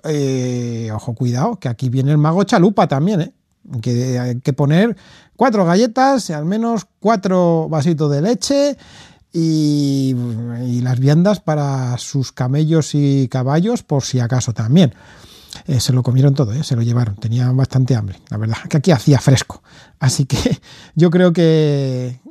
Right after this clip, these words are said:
que tenían que, que entrar en calor comiendo aunque fuere. Y bueno, muy bien, los chavales, mm, les trajeron las pequeñas cosas que habían pedido,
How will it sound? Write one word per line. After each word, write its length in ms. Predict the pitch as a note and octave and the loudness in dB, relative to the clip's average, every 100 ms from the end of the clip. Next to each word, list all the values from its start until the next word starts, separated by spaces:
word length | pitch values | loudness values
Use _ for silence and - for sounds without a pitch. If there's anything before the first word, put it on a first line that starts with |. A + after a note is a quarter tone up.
| - | -10
que 280 | - C#3+ C#3+ | -4 -4 -4
tenían 340 | C#3+ D3 E3 | -2 0 0
que, 400 | D3+ D#3 C#3+ C#3 C3 | 0 0 0 -2 0
que 60 | |
entrar 240 | D3 F3+ D3+ | 2 4 2
en 100 | C3 | 2
calor 300 | C#3 D#3+ - _ _ _ | 0 0 -4 _ _ _
comiendo 360 | D#3+ C#3+ D#3 D3 | 2 4 4 4
aunque 160 | C3 | 2
fuere. 240 | - A#2 F#2 _ _ _ _ _ _ _ _ _ | -2 -4 -8 _ _ _ _ _ _ _ _ _
Y 720 | F#3+ F#3 E3+ D3+ D3 C#3+ C#3+ C#3 | 4 6 6 6 4 2 2 0
bueno, 280 | A#2+ A2+ E3 _ _ - | -2 -6 -10 _ _ 2
muy 180 | D#3 C#3+ | 4 4
bien, 300 | B2 D3 E3+ | 4 0 -2
los 160 | C#3 | -6
chavales, 560 | - B2 C3+ C3+ C3+ - _ _ - | -6 -2 0 0 -2 -8 _ _ -16
mm, 320 | - - - | -16 -16 -10
les 180 | F#3+ C#3+ | 0 0
trajeron 440 | D3 C#3+ E3 D#3 C#3 | 2 2 2 2 2
las 160 | B2+ | 0
pequeñas 460 | - C3 D#3 D#3 C#3 | -4 -2 2 2 0
cosas 280 | D3 C3+ - | -2 -4 -4
que 80 | |
habían 240 | A#2+ C3+ C3+ | -4 -2 0
pedido, 380 | D3+ G3+ B3 | 2 2 0